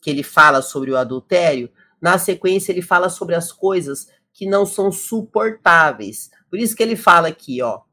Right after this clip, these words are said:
"Três coisas fazem tremer a terra." E daí ele dá os exemplos. "E quatro ela não pode suportar", no caso a terra.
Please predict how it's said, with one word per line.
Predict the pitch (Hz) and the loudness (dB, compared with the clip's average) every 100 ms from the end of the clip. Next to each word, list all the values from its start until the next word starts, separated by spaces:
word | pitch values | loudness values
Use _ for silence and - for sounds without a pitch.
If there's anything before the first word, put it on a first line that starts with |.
| _ _ _ _ _ _ _ _ _ _ _ _ _ - | _ _ _ _ _ _ _ _ _ _ _ _ _ -2
"Três | 175 208 233 - | 2 4 2 -4
coisas | - 175 196 180 185 - | -4 0 0 0 -6 -4
fazem | - 151 165 165 170 | -2 0 0 -2 -8
tremer | 170 156 147 160 | -8 -8 -4 -2
a | 180 | -2
terra." | 185 - 151 127 120 110 _ _ | -4 -6 -4 -4 -8 -16 _ _
E | 143 | -12
daí | 135 135 | -6 -6
ele | 143 156 | -6 -6
dá | 147 | -4
os | 151 143 | -4 -2
exemplos. | 196 170 147 120 120 - _ _ | -4 -4 -6 -8 -14 -20 _ _
"E | 180 175 | -12 -4
quatro | - 151 160 165 175 | 2 4 4 2 0
ela | 165 165 | 2 0
não | 170 | -2
pode | 170 156 156 - | -2 -2 -2 -6
suportar", | 170 190 190 170 123 120 131 | -8 -6 -6 -6 -6 -8 -12
no | 139 | -12
caso | - 135 131 156 | -4 -2 0 -2
a | |
terra. | 170 175 151 127 113 | -2 -4 -4 -6 -12